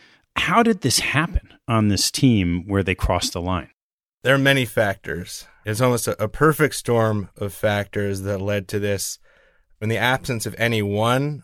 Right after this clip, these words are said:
Speaker 2: I think it probably wouldn't have happened or it would not have blown up in the way it did.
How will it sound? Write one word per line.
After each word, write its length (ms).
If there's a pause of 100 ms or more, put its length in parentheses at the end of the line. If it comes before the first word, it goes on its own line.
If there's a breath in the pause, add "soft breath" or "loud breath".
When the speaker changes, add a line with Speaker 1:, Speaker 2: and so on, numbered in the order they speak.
(120)
Speaker 2:
I 100
think 140
it 40
probably 240
wouldn't 180
have 100
happened 680 (120)
or 120
it 40
would 140
not 140
have 120
blown 300
up 260 (840)
in 160
the 120
way 200
it 160
did. 420